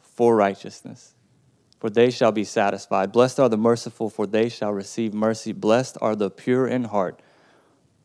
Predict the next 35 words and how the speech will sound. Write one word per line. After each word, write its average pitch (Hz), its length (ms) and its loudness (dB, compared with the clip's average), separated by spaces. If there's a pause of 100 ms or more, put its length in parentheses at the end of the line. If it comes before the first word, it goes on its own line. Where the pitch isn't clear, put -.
(160)
for 107 160 -6
they 107 220 2
shall 104 260 -2
see 98 240 -6
God." 80 320 -10 (920)
Those 127 220 4
are 135 60 4
our 113 120 6
verses 117 380 -4
tonight. 110 340 -4
That's 110 220 -4
what 117 80 -8
we're 117 80 -4
gonna 110 160 -6
dive 107 320 0
into. 104 380 -8 (520)
Let's 113 120 -12
take 113 200 0
a 117 60 0
moment 110 400 -4 (160)
and, 98 240 -10
and 92 180 -14
pray 98 360 -2 (280)
before 110 280 -4
we 101 80 -2
really 101 260 -4
dive 95 260 -6
in. 98 200 -10 (680)
Heavenly 123 300 2
Father, 113 320 4
we, 113 180 -2
we 117 160 -2
come 120 240 0
before 110 340 0
you. 101 280 -6